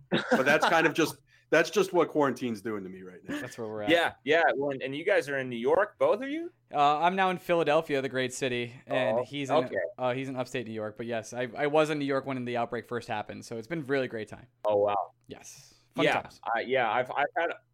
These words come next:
Speaker 2: I know a few people who, uh, who have, like, left the, uh, you know, the state of New York or have gone to family or gone in somewhere else. Although the East Coast in general seems like it's kind of, uh,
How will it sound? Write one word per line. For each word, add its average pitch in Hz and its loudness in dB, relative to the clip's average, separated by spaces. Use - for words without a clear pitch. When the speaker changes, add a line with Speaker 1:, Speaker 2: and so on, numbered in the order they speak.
Speaker 2:
I 143 0
know 180 4
a 135 0
few 185 -8
people 120 -4
who, 117 -2
uh, 95 0
who 110 -4
have, 98 -6
like, 107 -2
left 107 0
the, 98 -6
uh, 87 -2
you 87 -10
know, 87 -8
the 85 -16
state 104 -2
of 98 -2
New 95 -8
York 95 -2
or 95 -2
have 92 -4
gone 95 -4
to 85 -6
family 92 -6
or 87 -6
gone 90 -4
in 87 -8
somewhere 151 4
else. 156 6
Although 147 6
the 147 2
East 196 4
Coast 156 4
in 104 0
general 113 4
seems 104 -4
like 98 0
it's 95 -2
kind 98 -4
of, 85 -4
uh, 82 -2